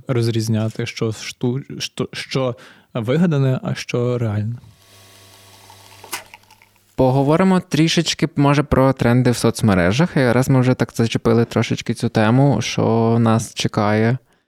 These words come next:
Speaker 1: Е, по соцмережах. По соцмережах, е, наскільки мені відомо, е,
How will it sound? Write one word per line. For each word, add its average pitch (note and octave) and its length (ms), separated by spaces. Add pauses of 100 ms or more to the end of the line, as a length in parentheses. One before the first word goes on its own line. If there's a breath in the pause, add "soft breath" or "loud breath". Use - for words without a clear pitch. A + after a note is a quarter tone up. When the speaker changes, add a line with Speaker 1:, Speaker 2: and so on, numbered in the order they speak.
(440)
Speaker 1:
Е, B2 440
по D#3 100
соцмережах. B2+ 840
По - 120
соцмережах, E3 840
е, C3+ 380
наскільки D3 500
мені C3 240
відомо, D3 920
е, A#2 480